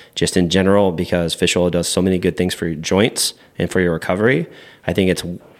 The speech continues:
mixed with magnesium. It has the best potential as a recovery intake for you.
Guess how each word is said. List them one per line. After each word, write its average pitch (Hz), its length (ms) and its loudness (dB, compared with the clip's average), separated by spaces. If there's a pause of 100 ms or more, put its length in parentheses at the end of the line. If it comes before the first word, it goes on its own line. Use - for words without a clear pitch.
mixed 104 320 2
with 104 100 4
magnesium. 101 720 2
It 90 140 -2
has 90 240 -2
the 87 80 -2
best 90 360 0
potential 87 760 -2
as 87 160 -6
a 85 40 -6
recovery 85 560 -4
intake 78 280 -8
for - 120 -10
you. - 100 -12